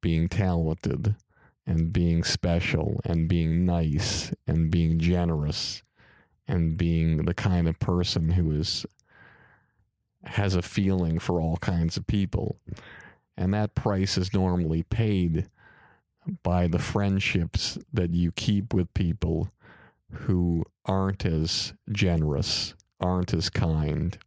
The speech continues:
aren't as friendly, and aren't as talented. But for some reason, they have worked their way into your life, and you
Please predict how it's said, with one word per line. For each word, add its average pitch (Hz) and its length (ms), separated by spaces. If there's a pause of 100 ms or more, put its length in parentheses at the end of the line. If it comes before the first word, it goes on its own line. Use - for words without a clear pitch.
aren't 92 320
as 85 160
friendly, 78 680 (440)
and 90 120
aren't 87 280
as 85 140
talented. 78 760 (920)
But 87 160
for - 140
some 101 380
reason, 90 560 (680)
they 90 800 (500)
have 98 240
worked 98 400
their 90 200
way 92 280
into 95 240
your 85 180
life, 90 540 (520)
and 87 280
you 87 720